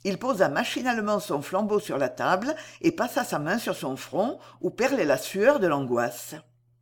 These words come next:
Toutes les lampes étant allumées,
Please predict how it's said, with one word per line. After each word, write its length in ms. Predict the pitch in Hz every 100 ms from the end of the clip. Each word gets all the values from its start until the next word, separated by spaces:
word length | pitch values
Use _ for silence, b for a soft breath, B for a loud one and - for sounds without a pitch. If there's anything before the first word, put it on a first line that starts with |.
| _ _ _ _ _ _ _ _ _ -
Toutes 220 | 277 339
les 160 | 285 240
lampes 360 | 226 220 180
étant 360 | 151 160 165 196
allumées, 640 | 165 139 127 139 214 381